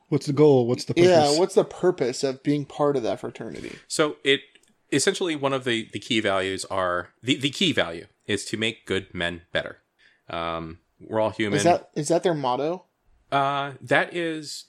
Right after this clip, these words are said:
Speaker 3: you could call it that, yes. You
Speaker 2: Okay.
Speaker 3: could call it that.
Speaker 2: All
Speaker 3: It's
Speaker 2: right.
Speaker 3: one of our core values.
Speaker 2: Okay.
Speaker 3: Is, is to make good
Speaker 2: So
Speaker 3: men
Speaker 2: it's something
Speaker 3: better.
Speaker 2: that's, that is constantly talked about.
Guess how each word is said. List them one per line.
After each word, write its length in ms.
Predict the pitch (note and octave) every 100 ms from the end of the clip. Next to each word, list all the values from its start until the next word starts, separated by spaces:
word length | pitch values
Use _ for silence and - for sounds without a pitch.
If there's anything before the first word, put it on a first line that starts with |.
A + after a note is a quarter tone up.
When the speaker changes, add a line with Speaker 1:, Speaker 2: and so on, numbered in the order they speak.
| _ _ _
Speaker 3:
you 160 | A3+ G3+
could 140 | F#3+
call 160 | D#3 B2+
it 60 |
that, 160 | - -
yes. 260 | B2 - -
You 80 | F3+
Speaker 2:
Okay. 140 | C#3
Speaker 3:
could 100 | C#3+
call 160 | C3 A#2+
it 60 | G2+
that. 200 | F#2 -
Speaker 2:
All 100 | F3+
Speaker 3:
It's 100 | -
Speaker 2:
right. 40 |
Speaker 3:
one 100 | D3+
of 80 | C#3+
our 80 | C#3+
core 240 | - A#2
values. 480 | F#2 F2 - - -
Speaker 2:
Okay. 200 | G#3+ B3
Speaker 3:
Is, 120 | C#3 B2
is 140 | B2
to 100 | C#3
make 160 | A2+ G2
good 80 |
Speaker 2:
So 60 | D3
Speaker 3:
men 40 |
Speaker 2:
it's 80 | G#3
something 260 | B3 A3 G#3
Speaker 3:
better. 100 | F3
Speaker 2:
that's, 140 | - - - -
that 200 | A3 - _
is 160 | - D3
constantly 480 | - - D3 C#3 C3+
talked 260 | C3+ A2 -
about. 300 | F#2+ D2